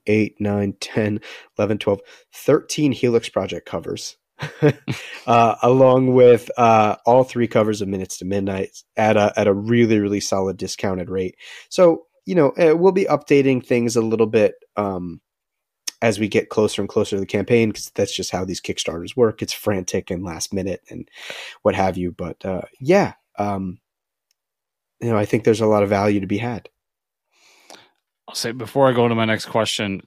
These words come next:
Speaker 2: uh, just to clarify with everybody, uh, all six issues of Helix Project was fifty bucks. That's, was shipping. And like you said, thirty-two pages, nice printing and everything.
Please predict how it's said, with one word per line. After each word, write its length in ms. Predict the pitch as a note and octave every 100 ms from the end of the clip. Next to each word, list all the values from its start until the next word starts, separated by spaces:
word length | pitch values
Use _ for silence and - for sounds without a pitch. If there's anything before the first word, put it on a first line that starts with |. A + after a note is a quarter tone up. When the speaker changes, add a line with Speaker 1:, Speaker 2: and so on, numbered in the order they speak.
| -
Speaker 2:
uh, 320 | A#2+ G2+ F#2+
just 160 | G#2+ -
to 80 |
clarify 880 | A2+ - G#2+ G2+ - G2+ F#2 F#2 F#2+ G2+ _ _ _ _ _ -
with 160 | G#2+
everybody, 840 | - G#2 G2+ F#2 G2+ F#2+ F#2 F2+ - _ _ _ _ _ _ - G2+
uh, 680 | G#2 G2 F#2+ F#2 F#2 F#2+ G2 -
all 220 | A2+ A#2+
six 320 | B2 - C#3 B2+
issues 320 | - B2 A2
of 80 | G2
Helix 260 | A2 G2
Project 400 | - G#2 F#2+ F#2
was 140 | - -
fifty 480 | - A#2 - A#2+
bucks. 380 | G#2+ G#2+ G#2+ -
That's, 280 | G#2 - - -
was 160 | G#2
shipping. 600 | - - A#2 - C#3 E3+ _ _ _ _ _ _ _
And 300 | - G#2+ G#2
like 160 | G#2+ G#2+
you 60 |
said, 260 | G2+ A#2+ -
thirty-two 380 | C3+ C#3 C3+ B2
pages, 800 | A#2 A2 G#2 G#2 G2 F#2 - - - _
nice 720 | G2+ G#2 G2+ - - - - - _ _ _ _ _
printing 400 | - G#2 - G2+
and 100 | F#2+
everything. 600 | F#2 F#2 F2 F#2+ F#2 F2+